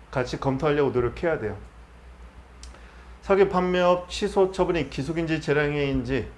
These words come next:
답이 되는 걸 먼저 써주면 됩니다. 재량해인지 여부 또는 여부자는 빼도 상관은 없어요. 기속재량의 규벌 기준 잘 썼네요. <coughs> 그런데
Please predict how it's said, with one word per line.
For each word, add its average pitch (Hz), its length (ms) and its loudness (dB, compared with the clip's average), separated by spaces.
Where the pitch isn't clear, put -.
답이 147 280 8
되는 190 200 4
걸 190 120 2
먼저 160 240 2
써주면 190 380 -2
됩니다. 131 540 -4
재량해인지 160 800 0
여부 123 280 2
또는 180 180 4
여부자는 147 440 6
빼도 185 200 4
상관은 180 460 0
없어요. 123 420 -4
기속재량의 170 640 4
규벌 156 300 2
기준 135 380 -2
잘 143 180 6
썼네요. 143 480 -2
<coughs> - 580 0
그런데 143 640 2